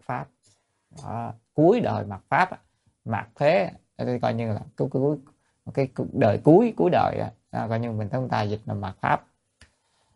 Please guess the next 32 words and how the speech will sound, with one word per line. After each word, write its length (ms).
Đó 160
nghĩa 320
là 260
kinh 280
này 320
phù 140
hợp 340
mới 80
được 200
như 60
vậy, 260
chứ 120
không 260
à, 220
à, 120
dễ 260
gì, 260
đúng 120
không 120
ạ? 100
Rồi, 220
bắt 120
đầu. 260
Lương 640
dĩ 400
thử 260
kinh, 380
bất 220
đảng 640
vi 540
tịnh 400
độ, 520